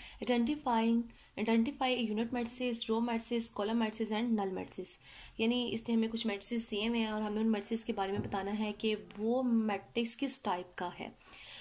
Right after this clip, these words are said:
मैंने तकरीबन आपको सारे मैट्रिसेस के, अ, बारे में बताया था कि, कि कौन सा मैट-, मैट्रिक्स किस टाइम पे क-, क्या कहलाता है। तो हमारे पास जो क्वेश्चंस हैं, हम उन क्वेश्चंस की, अ, तरफ चलते हैं जो उसने हमें मैट्रिसेस दिए हुए हैं। जैसा कि एक फर्स्ट पार्ट है इस, अ,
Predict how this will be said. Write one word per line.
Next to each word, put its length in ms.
मैंने 120
तकरीबन 280
आपको 240
सारे 260
मैट्रिसेस 380
के, 220
अ, 320
बारे 160
में 120
बताया 220
था 100
कि, 140
कि 220
कौन 280
सा 80
मैट-, 500
मैट्रिक्स 480
किस 260
टाइम 180
पे 100
क-, 160
क्या 300
कहलाता 420
है। 240
तो 80
हमारे 180
पास 120
जो 100
क्वेश्चंस 520
हैं, 100
हम 200
उन 180
क्वेश्चंस 440
की, 300
अ, 260
तरफ 220
चलते 300
हैं 220
जो 80
उसने 200
हमें 200
मैट्रिसेस 360
दिए 240
हुए 120
हैं। 280
जैसा 200
कि 120
एक 140
फर्स्ट 440
पार्ट 280
है 340
इस, 260
अ, 60